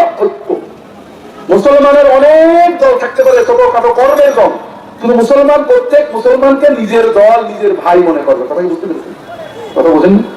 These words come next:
আমাদের সমাজে একটা বড় রাজনৈতিক দল আওয়ামী লীগ, বিএনপি, তাদের ভিতরে পরস্পরের মতভেদ আছে না?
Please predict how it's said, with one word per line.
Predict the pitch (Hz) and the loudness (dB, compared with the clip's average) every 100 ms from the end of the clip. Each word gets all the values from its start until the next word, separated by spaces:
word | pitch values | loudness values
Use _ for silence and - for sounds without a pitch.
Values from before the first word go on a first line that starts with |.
| - - - - - - - - - - | -18 -18 -20 -20 -20 -18 -18 -18 -12 -2
আমাদের | 190 262 302 320 | 0 2 4 2
সমাজে | 311 254 247 214 - - - - - - - | 0 -2 -2 -2 -4 -8 -16 -20 -20 -20 -8
একটা | - 294 | -4 0
বড় | 269 240 269 285 | 0 2 4 4
রাজনৈতিক | 262 254 247 247 240 202 | 2 0 -2 -6 -6 -2
দল | 180 160 | 0 2
আওয়ামী | 160 208 220 214 | 2 0 0 -2
লীগ, | 208 180 | -4 -8
বিএনপি, | 208 220 202 170 | -6 -6 -4 -2
তাদের | 170 196 220 | 0 0 -2
ভিতরে | 196 214 214 | 0 0 2
পরস্পরের | 196 196 - 190 | 2 0 0 0
মতভেদ | 180 185 202 190 | 2 2 2 2
আছে | |
না? | 220 | 0